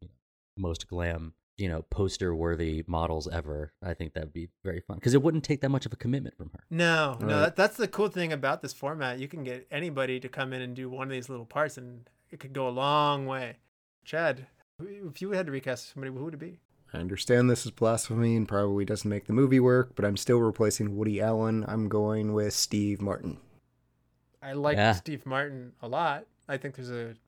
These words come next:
Speaker 2: brand of humor that Woody has in this that I, you're right. You've changed, irrevocably changed this that I don't know. I, that, that upsets me.
Speaker 3: Yeah.
Speaker 1: It does not upset me. I did mention that ten years later is when we get The Jerk. And if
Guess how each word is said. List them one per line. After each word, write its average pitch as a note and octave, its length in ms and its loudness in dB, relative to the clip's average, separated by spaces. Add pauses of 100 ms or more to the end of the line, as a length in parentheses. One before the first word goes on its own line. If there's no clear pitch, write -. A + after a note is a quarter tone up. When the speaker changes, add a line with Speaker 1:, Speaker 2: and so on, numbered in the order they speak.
Speaker 2:
brand B2+ 540 -4 (160)
of B2 520 -16 (640)
humor C#3+ 360 -6
that B2+ 160 -10
Woody A#2 220 -10
has B2 220 -6
in B2 60 -12
this A2+ 120 -14
that G#2 100 -16
I, A2 160 -14
you're B2+ 120 -8
right. B2+ 240 -2 (420)
You've B2 160 -16
changed, D#3 500 -4
irrevocably E3 640 2
changed D3 360 -6
this A#2+ 160 -10
that B2 100 -8
I B2 80 -4
don't B2+ 200 -8
know. C3+ 100 -12
I, C#3 140 -14 (460)
that, C3 320 -4
that C#3 120 0
upsets - 380 -4
me. - 80 -20 (680)
Speaker 3:
Yeah. A2 200 2 (140)
Speaker 1:
It G#2+ 240 -2
does C#3+ 220 6
not F#3 240 2
upset A#2+ 400 4
me. F#2 380 0 (220)
I G2 160 4
did A#2 200 4
mention G#2+ 340 4
that - 140 0
ten G2 180 2
years F#2 220 2
later F2+ 220 4
is E2 80 0
when D#2+ 100 0
we E2 100 0
get F2 160 2
The E2 60 -2
Jerk. E2 440 -4 (680)
And E2+ 200 -4 (100)
if F#2 100 -8